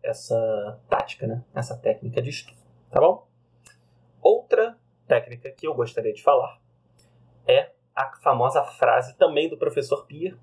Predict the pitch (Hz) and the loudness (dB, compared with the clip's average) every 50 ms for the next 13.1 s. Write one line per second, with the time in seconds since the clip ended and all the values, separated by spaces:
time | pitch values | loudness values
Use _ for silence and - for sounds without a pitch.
0 | _ _ _ _ _ _ _ - - 135 127 135 135 - - 127 123 123 123 - | _ _ _ _ _ _ _ -6 -2 0 2 2 2 0 0 -2 -2 -2 -4 -8
1 | _ _ _ _ _ _ _ _ - - 147 139 139 120 120 127 123 120 113 98 | _ _ _ _ _ _ _ _ -2 0 0 0 -2 -4 -4 -4 -4 -6 -2 0
2 | - 120 139 - - 170 180 - _ - 120 113 113 107 117 117 120 123 123 - | 4 4 4 4 2 -4 -12 -12 _ -10 -10 -8 -6 -4 -4 -4 -4 -4 -8 -14
3 | - - - - - 113 113 104 - _ _ - - 101 107 - - _ _ - | -16 -16 -18 -10 -4 -2 -2 -2 -2 _ _ -12 -10 -8 -8 -10 -10 _ _ -20
4 | - - _ - - 113 - - - 123 120 113 - - 185 117 135 - - 185 | -20 -16 _ -2 0 0 2 2 2 2 2 0 0 0 2 2 2 2 0 -4
5 | 190 - 139 123 113 - - - 120 113 - - 101 101 135 135 139 - 160 - | -8 -8 -10 -12 -4 0 0 0 0 -4 -12 -16 -6 0 2 4 4 2 0 -6
6 | - _ _ - 147 147 143 - - - - _ _ _ _ _ _ _ _ - | -8 _ _ -4 0 0 0 0 -4 -10 -18 _ _ _ _ _ _ _ _ -4
7 | 120 131 - - _ _ _ _ _ _ _ _ _ _ _ - - 175 180 185 | -2 -2 -2 -4 _ _ _ _ _ _ _ _ _ _ _ -6 -4 -2 -2 -2
8 | 185 - 190 180 170 135 131 156 170 - - _ 196 160 175 185 - _ _ 143 | -2 0 2 4 4 2 2 -2 -8 -16 -10 _ -4 -4 -4 -4 -10 _ _ _
9 | 143 139 _ - - - _ _ _ _ _ _ _ _ _ _ _ _ _ _ | -20 _ _ -20 -20 -20 _ _ _ _ _ _ _ _ _ _ _ _ _ _
10 | - - 226 240 - - - 160 156 - - 127 139 143 147 135 - 170 - - | 2 2 2 2 0 -4 -8 -8 -10 -10 -4 0 2 2 2 0 -2 -6 -8 -8
11 | - 117 120 - - - _ _ - - _ _ _ _ _ _ _ - 117 113 | -8 -10 -10 -10 -10 -12 _ _ -20 -20 _ _ _ _ _ _ _ -4 -4 -4
12 | 113 - - 123 127 139 151 151 - - - - 131 127 139 - - - 104 101 | -4 -4 -6 -2 0 0 0 0 -4 -8 -2 2 4 4 4 2 0 -6 -10 -16
13 | - | -16